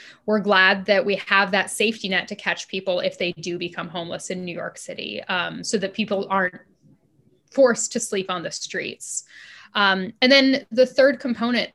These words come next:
is housing. So we need to make sure that we connect people to permanent affordable housing as quickly as possible if they do become homeless. So unfortunately, the lengths of stay in our shelter system are more than a year on average for,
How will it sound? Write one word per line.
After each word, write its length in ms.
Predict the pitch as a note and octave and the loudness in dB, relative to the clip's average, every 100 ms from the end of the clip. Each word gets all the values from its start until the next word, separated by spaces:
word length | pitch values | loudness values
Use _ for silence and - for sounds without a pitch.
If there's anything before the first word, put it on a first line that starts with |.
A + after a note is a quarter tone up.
| - | -2
is 500 | A3 G#3+ G3+ - - _ | 0 0 0 -4 -14 _
housing. 560 | - A3+ A#3 F3+ - - | 2 2 2 -2 -6 -8
So 240 | - G#3+ | -2 0
we 160 | G3+ G#3+ | 0 -2
need 140 | A3+ | -2
to 80 | B3 | 0
make 260 | A3+ A3 | -2 -2
sure 260 | - G#3 G3+ | -6 -4 -2
that 240 | G#3 G3 | 2 0
we 140 | F#3+ G#3 | 2 -2
connect 460 | A3 G3 G3 - | -2 -2 -4 -6
people 340 | - G3+ F#3+ F#3 | -10 -4 -2 -2
to 260 | - G#3 | -4 -8
permanent 540 | G3+ - F#3+ F#3+ F#3 F3 | -8 -8 -6 -4 -4 -6
affordable 420 | - G3+ F#3 F3+ | -6 -2 -2 -2
housing 460 | - B3+ G3+ F3+ F3+ | -2 -2 -2 -6 -6
as 160 | F#3+ | -8
quickly 400 | - G#3+ - F#3 | -6 -8 -4 -4
as 100 | F3 | -4
possible 680 | - F#3+ F#3 F#3 F3+ F3 E3 - - - | -4 -4 -4 -4 -4 -4 -6 -10 -20 -4
if 160 | A3+ A3+ | -4 -2
they 100 | F#3+ | -2
do 220 | F#3+ F3+ | -2 -2
become 340 | F3+ F3 E3 | -4 -6 -10
homeless. 560 | D#3+ - A2+ G#2+ G#3 - - - - | -8 -10 -10 -10 -12 -14 -16 -20 -20
So 480 | - - A3 G3+ F#3+ | -6 4 6 6 4
unfortunately, 800 | G#3+ A3 - - A3+ A#3+ A#3 A3+ | 2 0 -2 -2 -2 0 0 2
the 140 | A3 | 2
lengths 340 | F#3+ F#3+ G3 - | 0 -2 -4 -8
of 80 | G3 | -10
stay 320 | - F3+ G3 | -4 0 0
in 80 | G3 | -2
our 120 | F#3 | -4
shelter 360 | - F#3 A3+ | -4 -4 -4
system 600 | A3+ C#4 C#4 - E4 E4 - | -6 -8 -10 -8 -6 -6 -2
are 80 | G#3+ | -2
more 240 | G3+ G3+ | 0 0
than 120 | F#3+ | -2
a 40 | F#3 | -4
year 340 | E3+ F3 F#3 | -6 -2 -2
on 160 | E3+ - | -2 -2
average 760 | E3+ F3 F3 D3 F#3 F3+ - - | 0 0 -2 -4 -6 -10 -12 -4
for, 460 | F#3+ E3+ E3 E3+ | -2 0 -2 -6